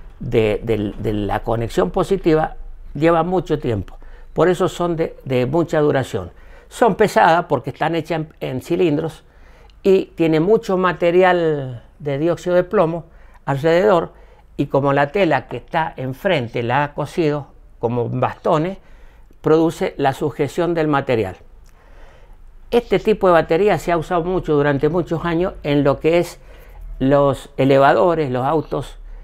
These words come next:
donde el consumo de, de energía es de, de sistema profundo. En una palabra,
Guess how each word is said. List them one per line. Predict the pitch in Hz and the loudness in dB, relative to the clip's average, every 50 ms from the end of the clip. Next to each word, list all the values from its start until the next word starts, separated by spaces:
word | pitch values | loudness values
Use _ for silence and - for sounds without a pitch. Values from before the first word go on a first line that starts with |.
| - - - - | -20 -20 -12 -4
donde | - 135 131 135 127 135 131 127 120 - - | 0 0 2 2 4 4 4 2 2 0 0
el | - - 147 127 - | 0 0 0 0 0
consumo | - 139 139 127 - 185 180 175 165 160 | 0 0 0 0 0 0 0 2 2 2
de, | 151 147 143 139 131 123 131 123 - - | 2 2 0 0 -2 -2 -4 -6 -8 -6
de | 175 160 156 | -2 2 2
energía | 139 143 139 135 - - 185 180 170 165 | 4 4 2 0 0 0 2 2 2 2
es | 160 | 0
de, | 156 160 160 160 - 151 123 | 0 0 -2 -2 -4 -8 -8
de | 139 131 120 | -6 -6 -8
sistema | - - 139 - - 160 156 156 151 147 - | -8 -10 -10 -8 -6 -4 -4 -4 -4 -6 -6
profundo. | 147 143 127 - 117 104 95 92 101 - - - - - - - - - - - - - - - - - - - - - - - - - - - - - - - - - - - - - - - - - - - - - - | -6 -6 -6 -6 -8 -8 -8 -10 -12 -12 -14 -18 -20 -20 -18 -18 -18 -18 -18 -20 -20 -20 -20 -20 -20 -20 -20 -20 -20 -20 -20 -20 -20 -20 -20 -20 -20 -20 -20 -20 -20 -20 -20 -20 -20 -20 -20 -20 -18 -14 -14 -14 -14 -12 -6
En | - 170 185 214 | -4 -2 0 2
una | 220 214 196 185 | 4 4 4 4
palabra, | 185 180 175 160 135 117 110 101 - - - - | 4 4 4 6 6 4 2 0 -2 -6 -8 -14